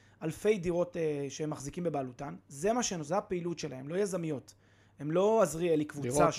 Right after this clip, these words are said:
Speaker 2: משרדים.
Speaker 1: ד-, דירות, או נגיד, נגיד,
Speaker 2: מניב
Speaker 1: קח את ה-
Speaker 2: פירותי.
Speaker 1: מרו-, מ-, מניב פירותי, תיקח את ריט למגורים,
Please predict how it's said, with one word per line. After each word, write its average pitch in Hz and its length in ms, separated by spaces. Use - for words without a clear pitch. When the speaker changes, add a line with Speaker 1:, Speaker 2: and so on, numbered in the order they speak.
Speaker 2:
משרדים. 127 400
Speaker 1:
ד-, 170 220
דירות, 202 440
או 190 200
נגיד, 208 260
נגיד, 180 480
Speaker 2:
מניב 156 240
Speaker 1:
קח 180 60
את 175 40
ה- - 20
Speaker 2:
פירותי. 131 400
Speaker 1:
מרו-, 180 260
מ-, 190 220
מניב 196 220
פירותי, 175 480
תיקח - 320
את 214 140
ריט 208 180
למגורים, 156 500